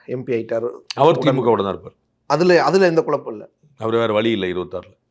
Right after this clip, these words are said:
Speaker 1: ஏன் சார்?
Speaker 2: அதுக்கப்புறமே எப்பயுமே வழி இல்ல, அவ்வளவுதான்.
Speaker 1: ஏன்?
Speaker 2: அவ்வளவுதான், அவர்லாம் ஐக்கியமாயிட்டார்ல. அவர் எந்த கட்சி எம் பிங்க?
Speaker 1: இப்படி கேட்டு
Speaker 2: கமலஹாசன் எந்த கட்சி எம் பின்னு சொல்ல மாட்டீங்களா? சிவலிங்கம் எந்த கட்சி எம் பி?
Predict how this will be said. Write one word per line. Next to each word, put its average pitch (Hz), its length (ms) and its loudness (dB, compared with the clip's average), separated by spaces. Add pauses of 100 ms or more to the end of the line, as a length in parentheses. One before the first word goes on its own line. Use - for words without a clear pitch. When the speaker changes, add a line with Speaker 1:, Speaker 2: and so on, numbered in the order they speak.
(360)
Speaker 1:
ஏன் 214 200 -2
சார்? - 20 -2
Speaker 2:
அதுக்கப்புறமே 123 380 4
எப்பயுமே 147 180 -2
வழி 151 200 -2
இல்ல, 143 120 -8
அவ்வளவுதான். 110 400 -12 (180)
Speaker 1:
ஏன்? 285 480 -2 (300)
Speaker 2:
அவ்வளவுதான், 180 280 4
அவர்லாம் 151 380 4
ஐக்கியமாயிட்டார்ல. 139 560 0
அவர் 123 160 2
எந்த 165 200 2
கட்சி 156 220 -2
எம் 107 100 -4
பிங்க? 107 320 -12 (1600)
Speaker 1:
இப்படி 127 320 -8
கேட்டு - 420 -2 (440)
Speaker 2:
கமலஹாசன் 214 500 6
எந்த 185 180 6
கட்சி 190 220 4
எம் 190 100 4
பின்னு 196 140 6
சொல்ல 151 240 4
மாட்டீங்களா? 117 460 4 (240)
சிவலிங்கம் 220 380 2
எந்த 170 140 0
கட்சி 147 220 -2
எம் 135 100 -6
பி? 135 340 -4